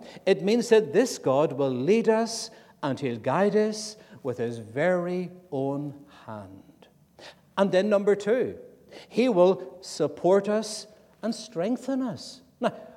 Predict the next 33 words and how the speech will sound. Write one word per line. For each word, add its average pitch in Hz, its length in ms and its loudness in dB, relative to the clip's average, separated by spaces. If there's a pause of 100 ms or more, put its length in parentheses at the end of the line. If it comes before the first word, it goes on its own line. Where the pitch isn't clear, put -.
(180)
what 185 160 -4
does 226 200 -2
that 233 140 -6
mean? 226 380 -4 (300)
Well, 220 160 6
it 220 140 6
means 214 260 2
that 208 120 2
as 220 280 0
we 165 120 0
sit 190 280 -4
here 156 200 0
in 160 120 -2
church 170 300 -6
this 190 260 -6
morning, 175 320 0
no 165 80 0
matter 175 280 0
how 170 280 0
we 208 220 4
feel 196 320 0
or 143 80 2
what's 143 240 -2
going 160 340 0
on 175 240 0
in 131 140 -4
our 131 140 -4
lives 143 420 -4
right 156 240 -4
now, 151 380 -4 (400)
we 220 180 2
can 214 300 2
sink 214 600 -2